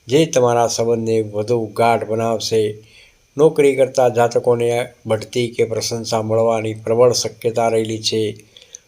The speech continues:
કોઈ સિનિયર અધિકારી તરફથી તમને સારો પ્રતિભાવ કે સહયોગ પ્રાપ્ત થશે. તમારા સપનાઓને વાસ્તવિકતામાં બદલવા માટે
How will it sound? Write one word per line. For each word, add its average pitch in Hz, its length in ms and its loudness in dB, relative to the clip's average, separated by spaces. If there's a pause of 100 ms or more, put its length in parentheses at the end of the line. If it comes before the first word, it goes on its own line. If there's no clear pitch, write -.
(140)
કોઈ 113 220 -2
સિનિયર 117 480 0
અધિકારી 117 520 0
તરફથી 120 420 -2
તમને 117 340 -2
સારો 117 300 0
પ્રતિભાવ 120 680 2
કે 120 180 -8
સહયોગ 120 520 2 (120)
પ્રાપ્ત 123 320 -4
થશે. 117 640 -2 (680)
તમારા 143 340 4
સપનાઓને 120 720 0
વાસ્તવિકતામાં 113 1040 -2
બદલવા 110 420 0
માટે 107 520 -2